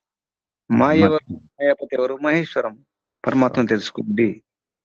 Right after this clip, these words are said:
Speaker 1: ఇదంతా పరమిత పరమాత్మ అవయవాలే. పరమిత పరమాత్మ యొక్క ఇది విశ్వమంత విరాట్ శరీరం అనుకుంటే అన్ని అవయవాలు, అంగాలు.
Speaker 2: అవును.
Speaker 1: అంత వ్యాపించిన వ్యాప్తం.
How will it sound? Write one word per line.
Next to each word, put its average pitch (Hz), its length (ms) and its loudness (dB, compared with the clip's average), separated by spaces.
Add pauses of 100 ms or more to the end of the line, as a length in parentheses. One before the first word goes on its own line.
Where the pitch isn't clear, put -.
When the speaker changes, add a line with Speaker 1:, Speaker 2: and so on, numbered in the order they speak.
(1200)
Speaker 1:
ఇదంతా 127 240 2
పరమిత 139 320 0
పరమాత్మ 147 440 0
అవయవాలే. 131 720 2 (300)
పరమిత 120 240 -4
పరమాత్మ 127 460 2
యొక్క 123 200 0 (320)
ఇది 113 200 0
విశ్వమంత 135 600 -2
విరాట్ 120 320 2
శరీరం 117 300 -2
అనుకుంటే 120 400 -4
అన్ని 135 200 0
అవయవాలు, 123 580 2 (840)
అంగాలు. 117 600 0 (520)
Speaker 2:
అవును. 85 500 -6 (1080)
Speaker 1:
అంత 127 120 -2
వ్యాపించిన 127 500 0
వ్యాప్తం. 107 640 -4